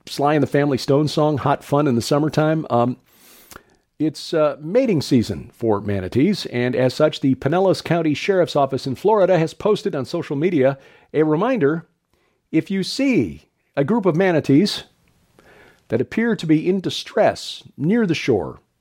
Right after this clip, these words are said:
rolling about and, uh, wallowing in shallow water,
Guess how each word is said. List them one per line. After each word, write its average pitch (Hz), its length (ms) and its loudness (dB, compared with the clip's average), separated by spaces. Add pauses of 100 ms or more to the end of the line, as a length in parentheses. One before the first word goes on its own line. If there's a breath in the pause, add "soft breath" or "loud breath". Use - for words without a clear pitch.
(840)
rolling 156 320 2
about 143 380 2
and, 113 500 -4
uh, 110 240 -2
wallowing 139 560 0
in 117 300 -6
shallow 123 280 -2
water, 117 400 -6